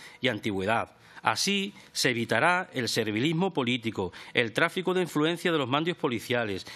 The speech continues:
ganando profesionalidad y calidad de servicio con una selección objetiva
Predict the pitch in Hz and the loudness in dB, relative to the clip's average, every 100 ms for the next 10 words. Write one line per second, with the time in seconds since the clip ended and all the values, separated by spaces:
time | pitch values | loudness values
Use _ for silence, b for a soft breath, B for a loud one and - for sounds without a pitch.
0 | B 104 120 147 175 180 196 - 175 180 | B 0 2 2 2 -2 -4 -2 -2 0
1 | - 117 - 104 143 156 127 160 165 - | -2 -2 0 2 2 2 2 2 2 -4
2 | B B B 180 190 156 123 135 156 - | B B B 0 2 0 2 2 2 0
3 | 147 165 - 180 180 - 127 151 175 170 | 0 0 2 0 0 0 0 2 0 0
4 | - 120 110 - 156 180 - B B - | -2 -2 -2 0 0 0 -6 B B 0
5 | 131 127 117 156 98 87 | 0 0 0 0 0 -4